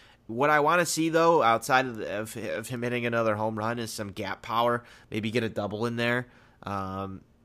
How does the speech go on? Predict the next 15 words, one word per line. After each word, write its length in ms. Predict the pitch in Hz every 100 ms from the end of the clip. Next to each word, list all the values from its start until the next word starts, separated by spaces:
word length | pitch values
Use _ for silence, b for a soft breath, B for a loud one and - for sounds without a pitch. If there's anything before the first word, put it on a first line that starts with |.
| -
a 60 | -
couple 420 | - - 120 113
of, 200 | 101 95
you 100 | 110
know, 120 | 101
just 240 | 92 107 -
really 340 | 113 117 117 113
good 340 | 107 113 107
line 280 | 104 107 110
drive 340 | 110 107 101
hits 340 | 110 110 - -
into 260 | 101 110 107
the 80 | 87
gaps. 460 | 101 101 107 - b b b b
Um, 440 | - 101 95 95